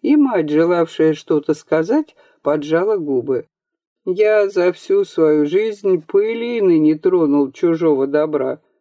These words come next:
и тебе не советую. Мал, не твоего ума занятие,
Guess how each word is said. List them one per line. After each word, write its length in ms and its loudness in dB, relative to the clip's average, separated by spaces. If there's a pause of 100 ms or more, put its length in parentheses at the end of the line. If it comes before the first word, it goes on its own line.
(140)
и 180 0
тебе 380 0
не 120 0
советую. 800 0 (500)
Мал, 800 -2
не 240 0
твоего 560 2
ума 320 0
занятие, 840 0